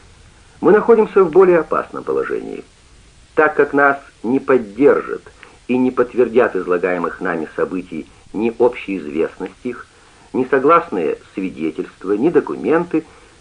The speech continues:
то мы должны держаться в границах не только возможного, но и вероятного, в особенности изображая возвышенные добродетели и благородство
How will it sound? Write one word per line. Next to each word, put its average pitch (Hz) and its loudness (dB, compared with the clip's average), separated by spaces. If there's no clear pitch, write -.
то 156 4
мы 220 6
должны 214 6
держаться 185 4
в 160 -4
границах 165 2
не 135 -2
только 135 4
возможного, 90 -2
но 78 -6
и 78 -4
вероятного, 123 -2
в 80 -2
особенности 170 0
изображая 110 2
возвышенные 98 -2
добродетели 135 -2
и 123 -6
благородство 98 0